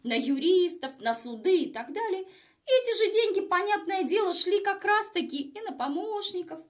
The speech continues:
и на тебя, и на твоего муженька и так далее.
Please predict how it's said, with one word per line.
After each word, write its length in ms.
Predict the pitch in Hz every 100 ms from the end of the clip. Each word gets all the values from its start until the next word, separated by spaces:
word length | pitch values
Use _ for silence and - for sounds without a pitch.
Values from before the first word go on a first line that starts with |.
| - - - -
и 260 | 508 466
на 60 | -
тебя, 600 | 359 233 359 392 381 370 - -
и 80 | 415
на 60 | 392
твоего 340 | 349 349 294
муженька 800 | 269 262 247 240 320 349 381 359 -
и 80 | 262
так 220 | 269 262 165
далее. 280 | 139 131